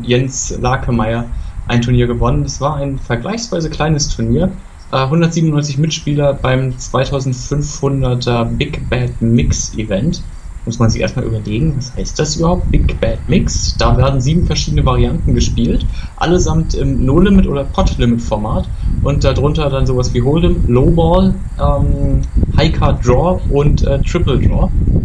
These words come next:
Und dazu dann drei Omaha-Varianten. Und die Omaha-Varianten, das sind halt die, wo der Jens Lakemeyer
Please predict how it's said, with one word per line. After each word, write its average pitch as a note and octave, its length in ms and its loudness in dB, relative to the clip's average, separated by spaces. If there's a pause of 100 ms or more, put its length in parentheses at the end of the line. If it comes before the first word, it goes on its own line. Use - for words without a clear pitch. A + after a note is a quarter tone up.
(100)
Und - 100 2
dazu C#3+ 300 2
dann D3+ 300 0
drei C3 240 -2
Omaha-Varianten. A2 1080 2
Und - 140 -2
die B2+ 80 -4
Omaha-Varianten, C3+ 800 2
das A#2 160 2
sind - 140 2
halt A#2+ 200 2
die, - 100 -4 (140)
wo A2+ 80 4
der A2 320 0
Jens A2 300 0
Lakemeyer G#2+ 580 0